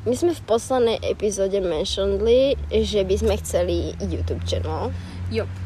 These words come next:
Speaker 1: Čo si neviem, akože nám to príde ako celkom fajn nápad, pretože viete, veľa ľudí si robí taký ten akože YouTube channel kvôli tomu, že chcú byť famous, alebo že chcú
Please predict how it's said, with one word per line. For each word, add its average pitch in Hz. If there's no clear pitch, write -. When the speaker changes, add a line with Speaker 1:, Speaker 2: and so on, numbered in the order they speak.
Speaker 1:
Čo 440
si 311
neviem, 208
akože 294
nám 233
to 277
príde 185
ako 220
celkom -
fajn 240
nápad, 190
pretože 277
viete, 269
veľa 302
ľudí 226
si 262
robí 208
taký 202
ten 202
akože 202
YouTube 185
channel 208
kvôli 190
tomu, 196
že 208
chcú 202
byť 190
famous, 196
alebo 190
že 202
chcú -